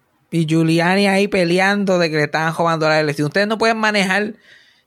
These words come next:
ni sus propias conferencias de prensa. Están hablando de cómo se cuentan los votos. Yo, como pasé las elecciones, es el peor sitio que había para pasarlas.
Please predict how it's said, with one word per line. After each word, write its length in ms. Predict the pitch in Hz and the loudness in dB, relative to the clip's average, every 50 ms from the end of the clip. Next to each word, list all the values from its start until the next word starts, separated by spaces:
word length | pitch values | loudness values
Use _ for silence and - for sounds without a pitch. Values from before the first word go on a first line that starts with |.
| _ _ _ | _ _ _
ni 160 | - 180 180 | -2 -2 0
sus 180 | 180 190 175 180 | 0 -2 -2 0
propias 340 | 190 196 196 196 208 202 | 0 0 0 0 -2 -2
conferencias 560 | - - 196 185 180 190 196 196 175 - 196 196 | -2 -2 -4 0 0 0 0 0 0 0 2 2
de 80 | 185 | 0
prensa. 260 | 190 190 208 208 190 | 0 0 0 0 0
Están 200 | 175 170 170 185 | 0 0 0 0
hablando 360 | 190 196 196 196 196 196 190 196 | 2 2 2 2 0 2 0 0
de 80 | 185 | 0
cómo 220 | - 180 180 185 180 | 0 0 -2 0 -2
se 80 | 202 | -2
cuentan 320 | 185 185 190 185 185 185 185 | -2 0 -2 0 0 0 -2
los 100 | 180 175 | 0 0
votos. 320 | 180 175 170 170 110 - - _ _ _ - - _ - | 0 -2 -2 -2 -6 -12 -14 _ _ _ -20 -18 _ -4
Yo, 340 | 143 175 208 226 202 - _ | 0 2 2 0 0 -4 _
como 240 | _ 156 147 143 143 | _ -6 -4 -2 0
pasé 280 | 143 135 - - 147 | -2 -2 0 0 0
las 160 | 165 175 185 | 2 2 0
elecciones, 460 | 180 175 170 170 170 185 180 180 165 156 | 0 0 0 0 0 0 2 2 2 2
es 60 | 151 | 0
el 40 | 156 | 0
peor 280 | - 147 143 147 156 147 | 0 0 0 0 0 -2
sitio 320 | - 190 180 156 160 156 | -2 -4 -2 0 -2 -2
que 80 | 156 147 | 0 0
había 220 | 143 147 151 156 | 0 2 2 2
para 120 | 156 147 156 | 2 0 0
pasarlas. 520 | 156 139 - 185 185 185 160 120 110 - | -2 -2 -2 -2 -2 -2 -4 -6 -8 -10